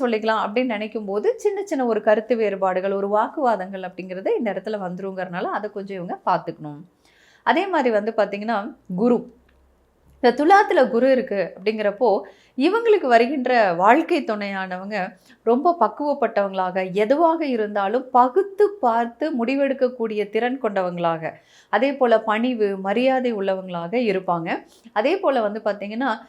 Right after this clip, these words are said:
இந்த குரு இருக்கிறவங்களுக்கு எந்த ஒரு விஷயத்தை செய்வதாக இருந்தாலும் சரி, ஜாதகரே வந்து பாத்தீங்கன்னா, எந்த ஒரு விஷயத்தையும் ரொம்ப நிதானிச்சு தான் பண்ணுவாங்க. எடுத்தோம் கவுத்தோன்னு பண்ண மாட்டாங்க. இந்த விட்டு கொடுத்து போறது,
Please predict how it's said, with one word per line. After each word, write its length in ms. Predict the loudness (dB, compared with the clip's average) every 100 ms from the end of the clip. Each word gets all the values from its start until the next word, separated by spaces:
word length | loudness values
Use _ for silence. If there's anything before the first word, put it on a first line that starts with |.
| _ -4
இந்த 220 | 0 2
குரு 360 | 4 6 6
இருக்கிறவங்களுக்கு 720 | 6 2 0 0 -4 0 0 0 -10 _ _ _ _ 0
எந்த 340 | 2 2 2
ஒரு 440 | 4 6 6 4 2
விஷயத்தை 560 | -4 -2 0 2 0 0
செய்வதாக 640 | 0 0 0 0 0 -2
இருந்தாலும் 540 | -4 -4 -2 -2 -2
சரி, 240 | -6 -4 -2
ஜாதகரே 600 | 2 4 4 2 0 -2
வந்து 240 | -4 -6 -8
பாத்தீங்கன்னா, 720 | -8 -8 -10 -6 -4 -4 -8 -18 -20 _
எந்த 460 | 0 0 0 0
ஒரு 140 | 2 0
விஷயத்தையும் 600 | -2 -4 -6 -6 -6 -4
ரொம்ப 420 | -4 -2 -2 -2
நிதானிச்சு 560 | -2 -2 0 0 -4 -6
தான் 180 | -6 -6
பண்ணுவாங்க. 500 | -8 -8 -8 -6 -2
எடுத்தோம் 440 | -2 0 0 0
கவுத்தோன்னு 360 | -2 -4 -8 -8
பண்ண 260 | -8 -8 -8
மாட்டாங்க. 380 | -6 -2 -4 -4 -8 -12 _
இந்த 160 | -4
விட்டு 280 | -4 -2 -2
கொடுத்து 320 | -2 -2 -4 -4
போறது, 280 | -4 -2